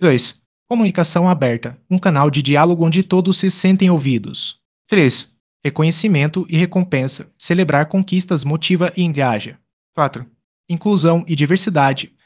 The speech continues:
Acolher diferentes perspectivas enriquece o trabalho. Como a cultura impacta a gestão de equipes? A cultura não é apenas um conceito abstrato. Ela tem um impacto direto e palpável na gestão de equipes. Imagine uma equipe onde cada membro está alinhado com os valores da empresa.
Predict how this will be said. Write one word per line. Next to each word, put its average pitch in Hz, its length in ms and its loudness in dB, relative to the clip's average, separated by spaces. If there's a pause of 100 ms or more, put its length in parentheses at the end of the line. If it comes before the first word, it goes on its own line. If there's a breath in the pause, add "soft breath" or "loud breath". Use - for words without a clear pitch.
Acolher 160 400 0
diferentes 185 600 2
perspectivas 196 720 -2
enriquece 160 480 0
o 180 40 2
trabalho. 135 680 -2 (360)
Como 214 120 0
a - 40 2
cultura 185 380 -2
impacta 127 440 -2
a - 20 -2
gestão 143 380 0
de 180 100 0
equipes? 180 320 -2
A 190 60 2
cultura 175 460 -2
não 202 200 0
é 202 80 0
apenas 185 420 0
um 214 80 0
conceito 190 500 -2
abstrato. 139 680 -4 (320)
Ela 160 200 2
tem 175 160 -2
um 196 80 0
impacto 156 400 -4
direto 156 480 -2
e 170 80 -6
palpável 156 540 0
na 165 120 0
gestão 180 400 -2
de 180 100 0
equipes. - 600 -6 (340)
Imagine 147 380 0
uma 190 120 0
equipe 175 300 -4
onde 151 180 -2
cada 190 320 -2
membro 185 280 0
está 185 240 -4
alinhado 180 400 0
com 160 180 -6
os 143 100 -2
valores 156 320 -2
da 165 120 -2
empresa. 123 600 -6